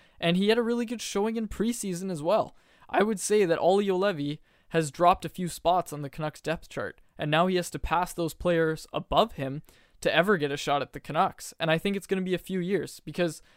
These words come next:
assuming this year's a write-off, we don't know if it is or not. Hopefully it's not. He's gonna be in the same spot next year. He's gonna be in Utica to start the year.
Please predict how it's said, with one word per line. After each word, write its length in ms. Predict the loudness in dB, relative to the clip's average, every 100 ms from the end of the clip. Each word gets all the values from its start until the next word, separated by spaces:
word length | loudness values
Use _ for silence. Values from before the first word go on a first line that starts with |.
| _ _ _ _ -4
assuming 480 | 0 2 4 2
this 220 | 0 -2 0
year's 220 | -2 -2
a 40 |
write-off, 640 | -2 -2 -2 -6 -8 -14 -20 _ -2
we 260 | 0 0
don't 300 | 2 2 4
know 160 | 2 0
if 120 | 0
it 80 | -4
is 180 | -6 -10
or 60 |
not. 260 | -8 -8 -8
Hopefully 420 | -8 -8 -6 -6 -6
it's 160 | -6
not. 280 | -6 -6 -6 _ _ _ _ _
He's 200 | _ -2
gonna 180 | 0 0
be 100 | 0
in 80 | -2
the 60 | -2
same 220 | -2 -4
spot 360 | 0 2 2
next 300 | 2 -8 -10 -12
year. 200 | -12 -14 _ _
He's 180 | -4
gonna 180 | 0 -2
be 160 | 0 0
in 80 | 0
Utica 320 | 0 -2 -4
to 100 | -6
start 280 | -4 -6 -4
the 60 |
year. 300 | -4 -2 -2